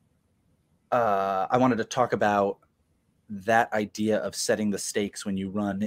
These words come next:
into a situation where you, particularly when you think you, yeah, of just setting the stakes. And I, I, I realize what I'm gonna say is somewhat redundant to the earlier thing,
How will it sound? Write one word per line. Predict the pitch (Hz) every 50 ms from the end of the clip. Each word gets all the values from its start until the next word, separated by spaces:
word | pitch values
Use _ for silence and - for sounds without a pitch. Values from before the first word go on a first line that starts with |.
| - -
into | 110 104 104 101 - - 101 101
a |
situation | - - - 104 - - 95 95 95 92 - - 101 90 90 90
where | 95 95 95
you, | 90 87 92 95 92 92 90 90 92 - - _ _ _ - _ _ -
particularly | - 127 - - 269 - - 190 170 160 151 147 135
when | 127 127 123 127
you | 123 120
think | - - 143 131 120 113 - - - - _ _ _ _ _ -
you, | 101 98 110 135 156 156 151 151 - _ _ _ _ _ _ _ _ _ _ _ _ _ _ _ _ _ _ _ _ _ _ _ _ _ _ _ _ _ _ _ _ _
yeah, | 151 143 117 87 - - _ _ _ _ _ -
of | - 117
just | 123 131 - -
setting | 143 127 127 113
the | 107
stakes. | - - 113 95 92 -
And | 120 110
I, | 107 107 104 -
I, | 113 110 101 101 - _ _ -
I | 113 117
realize | 113 131 123 117 113 104 110
what | 110
I'm | 110 107
gonna | 107 104
say | - - 110 104
is | 98 -
somewhat | 123 110 87
redundant | 98 104 98 107 104 101 104 101 -
to | 104
the | 95 98 104
earlier | 107 110 104 98 92 87
thing, | - 107 95 90 90 87 87